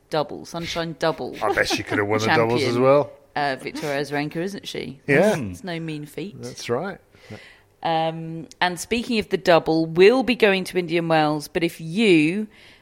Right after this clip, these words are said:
Speaker 1: uh, if you're a U S or U K resident, and if you would like to try and win tickets to the Miami Open, the second part of the Sunshine Double,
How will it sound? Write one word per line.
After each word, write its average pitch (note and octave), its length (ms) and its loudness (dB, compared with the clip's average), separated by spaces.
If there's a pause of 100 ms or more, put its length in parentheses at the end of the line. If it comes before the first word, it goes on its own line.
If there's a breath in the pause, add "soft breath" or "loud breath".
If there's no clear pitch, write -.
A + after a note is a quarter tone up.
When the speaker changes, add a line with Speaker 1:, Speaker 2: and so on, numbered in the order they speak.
(140 soft breath)
Speaker 1:
uh, D#3+ 320 4
if A3+ 280 2
you're A#3+ 140 6
a A3+ 60 4
U G3 240 -2
S - 380 -2
or F3+ 80 -4
U F3+ 160 -6
K E3+ 200 0
resident, E3 580 0
and D#3 120 -2
if D3+ 160 -8
you F3 520 -2 (320 soft breath)
would E3 280 2
like F#3 420 2
to F3+ 120 -10
try F3+ 260 -2
and E3+ 220 -2
win E3+ 200 -4
tickets - 460 -8
to F3 140 -4
the E3 80 -2
Miami E3 760 2
Open, D3 520 -2
the D3+ 100 -8
second A3 600 -6
part - 560 -8 (500 soft breath)
of D3+ 380 -4
the D3+ 100 -10
Sunshine C#3+ 760 -6 (120)
Double, C3+ 540 -6